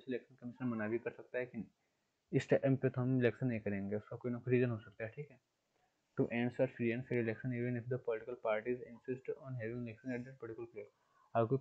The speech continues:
party कह रही है कि इस period पे कर लो, नहीं, Election commission को अगर सही नहीं लग रहा तो वो नहीं करेगा, ठीक है, उसके पास ये पावर है। Ensuring free and fair election, इलेक्शन सही तरह से हो, कोई उसमें cheating ना हो,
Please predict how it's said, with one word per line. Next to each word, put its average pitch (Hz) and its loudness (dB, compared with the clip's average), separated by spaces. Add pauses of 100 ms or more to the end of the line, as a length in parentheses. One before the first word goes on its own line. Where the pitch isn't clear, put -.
party 110 6
कह 120 0
रही 117 2
है 127 2
कि 135 -2
इस 131 0
period 120 2
पे 131 -2
कर 123 0
लो, 147 -2
नहीं, 113 -2 (840)
Election 127 0
commission 127 0
को 127 4
अगर 135 4
सही 120 0
नहीं 127 0
लग 127 0
रहा 143 -2
तो 135 -2
वो 135 2
नहीं 110 2
करेगा, - -12
ठीक 147 -8
है, 156 -8 (1500)
उसके 117 2
पास 107 0
ये 123 -2
पावर 104 0
है। - -10 (1600)
Ensuring 139 4
free 135 4
and 135 0
fair 113 2
election, 107 -2 (880)
इलेक्शन 131 2
सही 127 6
तरह 123 6
से 113 -2
हो, 104 0 (140)
कोई 127 4
उसमें 127 0 (320)
cheating 123 2
ना 113 0
हो, 127 -2